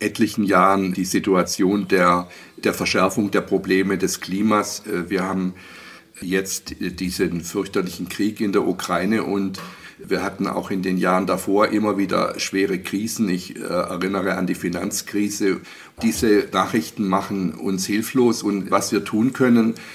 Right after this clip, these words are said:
äh, was Herr Pörksen gerade gesagt hat, ist natürlich zunächst mal, dass wir uns austauschen, dass wir gegenseitig im Gespräch bleiben und dass wir da, wo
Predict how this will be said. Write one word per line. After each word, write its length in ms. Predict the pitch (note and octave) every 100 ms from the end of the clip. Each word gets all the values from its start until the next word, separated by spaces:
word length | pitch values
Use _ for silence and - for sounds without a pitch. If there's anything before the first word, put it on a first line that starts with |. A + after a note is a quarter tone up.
| - -
äh, 240 | G2 G2 F#2+
was 260 | G2 -
Herr 120 | G2+
Pörksen 600 | F#2 G2+ G2 G2 - A#2
gerade 340 | G#2 G#2 G2+ G2+
gesagt 460 | G#2 F#2+ F#2 -
hat, 160 | G#2 G2
ist 280 | G#2 F#2+ -
natürlich 420 | G2 - G#2+ G2+
zunächst 460 | - G2 G2 G2 -
mal, 160 | G2+
dass 240 | F#2 G2 -
wir 140 | G#2
uns 340 | F#2 G2 F#2 - - -
austauschen, 720 | - A#2 C#3+ A#2 F2+ F2+ - F2+
dass 200 | F#2+ -
wir 60 |
gegenseitig 640 | F#2+ G#2+ A#2+ A#2 G2 F#2 G#2+
im 120 | G2+
Gespräch 580 | G2+ - G2 G2+ G#2 -
bleiben 480 | A#2+ A2+ A2+ G#2 G2
und 240 | G2 F#2+
dass 240 | G#2 -
wir 100 | G2
da, 420 | F#2 G2 F#2 G#2+ G2+
wo 360 | G2+ F#2+ F#2+